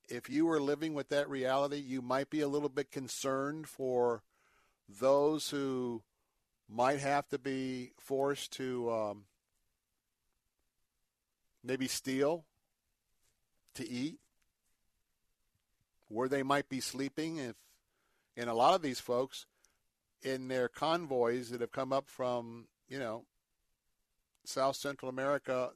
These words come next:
through my, through, um, um, Mexico to here, they're used to being outside, sleeping wherever they can sleep. But yet,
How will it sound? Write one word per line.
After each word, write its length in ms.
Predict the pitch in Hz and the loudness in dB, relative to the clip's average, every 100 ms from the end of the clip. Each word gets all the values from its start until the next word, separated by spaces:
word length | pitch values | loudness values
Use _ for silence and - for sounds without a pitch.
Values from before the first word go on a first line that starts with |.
| _ | _
through 240 | 123 131 | -6 -4
my, 280 | 127 120 120 - 113 | -2 -4 -4 -8 -14
through, 420 | 127 127 127 120 | -8 -4 -2 0
um, 280 | 113 110 104 _ _ _ _ _ _ _ _ - | 0 -2 -6 _ _ _ _ _ _ _ _ -14
um, 320 | 95 92 90 90 87 _ _ | -8 -8 -8 -14 -20 _ _
Mexico 460 | 120 147 - - 131 | -4 -2 -2 -4 -4
to 60 | - | -2
here, 300 | 160 151 139 _ _ _ _ _ _ _ | -4 -4 -8 _ _ _ _ _ _ _
they're 220 | 98 135 | 0 2
used 340 | 180 151 147 - | 4 4 2 -2
to 100 | 127 | -6
being 480 | 123 120 117 113 104 | -4 -2 -4 -8 -6
outside, 680 | 120 120 - 120 117 127 139 | -4 -4 -2 0 2 2 -2
sleeping 420 | - 127 127 131 | -8 -8 -8 -6
wherever 240 | 117 120 117 | -2 0 2
they 100 | 117 | 0
can 160 | 117 | -2
sleep. 320 | 104 110 117 - _ _ _ _ _ _ _ _ _ _ _ _ _ _ _ _ _ _ _ _ _ _ _ _ _ _ _ _ 117 | -10 -8 -8 -10 _ _ _ _ _ _ _ _ _ _ _ _ _ _ _ _ _ _ _ _ _ _ _ _ _ _ _ _ 2
But 200 | 135 143 | 2 4
yet, 400 | 156 185 196 | 4 6 4